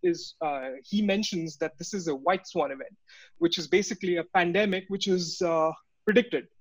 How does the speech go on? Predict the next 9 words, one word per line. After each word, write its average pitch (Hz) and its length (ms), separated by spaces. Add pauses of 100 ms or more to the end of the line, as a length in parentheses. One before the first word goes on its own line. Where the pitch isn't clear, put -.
Uh, 139 220
so 185 140
it's 175 100
a 190 40
predicted 214 520
pandemic, 151 400 (420)
essentially. 151 400 (260)
So, 190 420 (100)
uh, 165 240